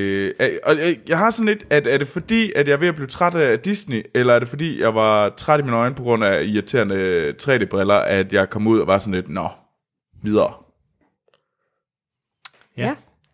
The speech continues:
Speaker 3: Sådan
Speaker 1: Og
Speaker 3: kan
Speaker 1: jeg,
Speaker 3: man også
Speaker 1: no
Speaker 3: have det.
Speaker 1: shit, at jeg ikke, det er jo ikke fordi, jeg har det
Speaker 3: <laughs> Nej,
Speaker 1: godt
Speaker 3: nej.
Speaker 1: med den her følelse, fordi jeg, jeg elsker Star Wars.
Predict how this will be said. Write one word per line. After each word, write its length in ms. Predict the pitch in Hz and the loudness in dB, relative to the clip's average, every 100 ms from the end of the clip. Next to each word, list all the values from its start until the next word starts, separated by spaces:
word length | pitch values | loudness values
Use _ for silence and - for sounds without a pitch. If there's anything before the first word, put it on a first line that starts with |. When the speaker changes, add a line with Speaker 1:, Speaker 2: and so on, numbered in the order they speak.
| _ - - - | _ -18 -12 -4
Speaker 3:
Sådan 120 | 339 | -2
Speaker 1:
Og 60 | 165 | 2
Speaker 3:
kan 80 | |
Speaker 1:
jeg, 100 | 165 180 | 2 2
Speaker 3:
man 100 | 170 | 0
også 100 | 170 | 4
Speaker 1:
no 60 | |
Speaker 3:
have 60 | 226 | 4
det. 80 | 220 | 4
Speaker 1:
shit, 160 | 226 | 2
at 160 | - 160 | 2 4
jeg 160 | 160 | 6
ikke, 280 | 175 - - - 269 | 4 0 -14 -10 -8
det 160 | 269 143 | -4 4
er 40 | |
jo 60 | 175 | 4
ikke 80 | 202 | 4
fordi, 220 | 208 196 | 0 2
jeg 100 | 131 | 4
har 100 | 156 | 2
det 100 | - | 2
Speaker 3:
<laughs> 0 | |
Nej, 100 | 190 | 0
Speaker 1:
godt 100 | 175 | 0
Speaker 3:
nej. 80 | 160 | 0
Speaker 1:
med 80 | 143 | -2
den 80 | |
her 80 | 160 | -2
følelse, 440 | 147 156 185 - 95 | -2 -2 -4 -6 -8
fordi 320 | - 123 117 | -6 -4 0
jeg, 80 | 120 - | -2 0
jeg 120 | 120 - 170 | -2 2 0
elsker 300 | 240 - 123 | 0 -2 -2
Star 300 | 110 95 87 | 0 -2 -2
Wars. 340 | 65 - - | -8 -14 -16